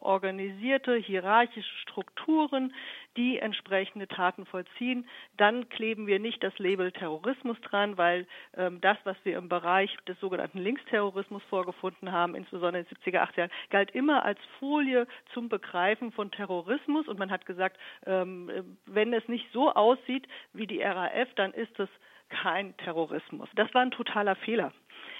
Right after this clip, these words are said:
ähm, weil man überhaupt nicht verstanden hat, wie, ähm, Rechtsterror, ähm, sich organisiert, wie er, ähm, sozusagen, äh, ideologisch auch aufgestellt ist, dass er quasi seine,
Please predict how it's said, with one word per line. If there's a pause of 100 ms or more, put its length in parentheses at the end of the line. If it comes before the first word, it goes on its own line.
(200)
ähm,
weil
man
überhaupt
nicht
verstanden
hat, (340)
wie,
ähm,
Rechtsterror, (240)
ähm,
sich
organisiert,
wie
er,
ähm,
sozusagen, (300)
äh,
ideologisch
auch
aufgestellt
ist,
dass
er
quasi (260)
seine,